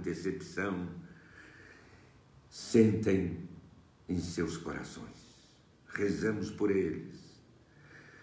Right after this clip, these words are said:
Rezamos por aqueles que passam por dificuldades, dificuldades econômicas, dificuldades de relacionamento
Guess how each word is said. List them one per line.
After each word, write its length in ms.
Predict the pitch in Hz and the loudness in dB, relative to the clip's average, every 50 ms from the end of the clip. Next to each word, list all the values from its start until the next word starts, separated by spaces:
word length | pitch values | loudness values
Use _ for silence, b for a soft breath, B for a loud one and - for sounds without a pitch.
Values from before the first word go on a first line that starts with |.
| B B B | B B B
Rezamos 600 | - 104 101 85 98 113 123 117 214 101 - - - - - - - | 0 0 2 4 4 4 4 4 2 0 -2 -4 -8 -10 -14 -14 -2
por 140 | - 101 95 | 0 2 2
aqueles 520 | 90 - - 95 98 98 90 92 90 90 | 2 0 -2 -2 0 0 0 -2 -4 -4
que 140 | 90 - 104 | -2 -2 -2
passam 560 | 101 104 - - - - 98 - - 107 101 92 | -2 -2 -4 -4 -4 -4 -4 -4 -4 -4 -4 -2
por 300 | - 101 98 - 82 80 | 0 0 -2 -2 -4 -2
dificuldades, 1400 | - 120 117 117 - 113 110 - - 113 95 101 101 101 101 98 90 85 80 - - 64 - - - - - - - - - - - _ - B B B B B B B - | -2 -2 -2 0 -2 -2 -2 0 0 0 2 2 2 2 2 0 -2 -2 -4 -8 -10 -12 -12 -14 -16 -20 -20 -20 -20 -20 -20 -20 -20 _ -20 B B B B B B B -4
dificuldades 920 | 101 95 - 107 - - 95 85 85 95 95 90 80 87 80 - - - | -4 -2 0 0 0 0 0 0 0 0 0 0 0 -2 -4 -6 -6 -4
econômicas, 1400 | - 107 98 - - 101 95 92 95 101 107 107 98 92 82 78 80 - - - 69 67 67 - - - - - - - - - - - - - - _ _ _ _ _ _ B B B B B B - | -4 -4 -2 -2 -2 0 0 0 0 0 2 2 0 0 -2 -4 -6 -8 -8 -10 -10 -10 -12 -14 -18 -20 -20 -20 -20 -20 -20 -20 -20 -20 -20 -20 -20 _ _ _ _ _ _ B B B B B B -6
dificuldades 880 | 98 98 - 98 104 101 101 95 95 92 92 98 98 92 80 80 80 78 | -6 -4 -2 -2 -2 -2 0 0 0 2 0 0 0 -2 -4 -4 -2 0
de 120 | 107 104 | 0 2
relacionamento 1400 | 95 95 101 98 98 90 - - - 98 90 90 92 92 90 95 101 101 98 87 - - - - 82 80 80 80 | 2 2 2 2 2 0 -2 -2 0 0 0 0 -2 -2 0 0 0 0 -2 -2 -6 -8 -8 -6 -6 -6 -6 -8